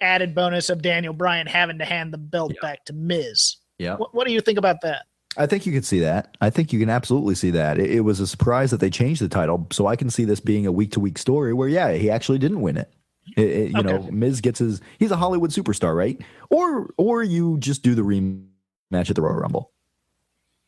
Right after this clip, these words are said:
Speaker 1: Miz had an aura about him w-, on Tuesday that was just, it really felt like he, he's now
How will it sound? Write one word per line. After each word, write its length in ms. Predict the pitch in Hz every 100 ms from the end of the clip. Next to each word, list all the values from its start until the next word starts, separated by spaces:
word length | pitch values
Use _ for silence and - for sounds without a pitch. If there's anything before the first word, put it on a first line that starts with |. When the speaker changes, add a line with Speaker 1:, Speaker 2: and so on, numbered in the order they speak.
| - _ _ -
Speaker 1:
Miz 200 | 170 294
had 100 | 339
an 140 | 415 180 -
aura 280 | 156 156
about 280 | 139 135 139
him 200 | 143 143 - -
w-, 220 | 175 165 - _ _
on 200 | 165 156
Tuesday 480 | 143 156 147 156 139
that 200 | 139 139
was 200 | 151 143
just, 500 | 143 165 151 - -
it 160 | 165 160
really 520 | 175 165 190 196 185 175
felt 360 | - 180 175
like 200 | 170 160
he, 300 | - 170 165 -
he's 280 | 170 160
now 440 | 170 165 156 151